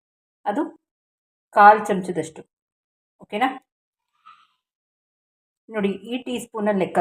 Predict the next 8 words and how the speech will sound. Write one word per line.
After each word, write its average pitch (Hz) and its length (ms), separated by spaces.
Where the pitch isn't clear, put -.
ತಗೊಳ್ಳಿ. 135 260
ಮತ್ತೆ 202 220
ಅದಕ್ಕಿನ್ನ 240 800
ಕಮ್ಮಿ 226 260
ನಾನಿಲ್ಲಿ 208 380
ಜೇನುತುಪ್ಪ 196 420
ಹಾಕ್ಕೊಳ್ತಾ 156 480
ಇದ್ದೀನಿ. 135 180